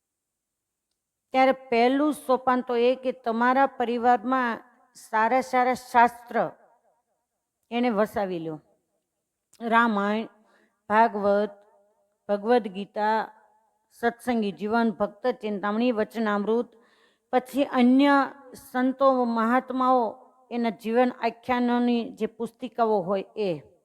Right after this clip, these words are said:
પછી મીરાબાઈનું જીવન કવન હોય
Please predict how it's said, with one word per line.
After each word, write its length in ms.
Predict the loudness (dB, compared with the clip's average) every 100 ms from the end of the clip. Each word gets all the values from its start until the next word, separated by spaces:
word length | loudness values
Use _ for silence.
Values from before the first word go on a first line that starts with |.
| _ _ _ _ _ _ _ _
પછી 200 | -6 0
મીરાબાઈનું 600 | 2 4 4 4 2 0
જીવન 340 | -2 -4 -2 -4
કવન 320 | -2 -2 -2
હોય 400 | -2 -2 -2